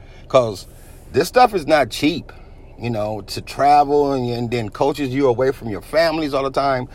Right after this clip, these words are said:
So you gotta have someone that's in charge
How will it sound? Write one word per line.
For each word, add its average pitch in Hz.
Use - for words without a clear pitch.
So -
you 123
gotta 160
have 127
someone 139
that's 120
in 107
charge 143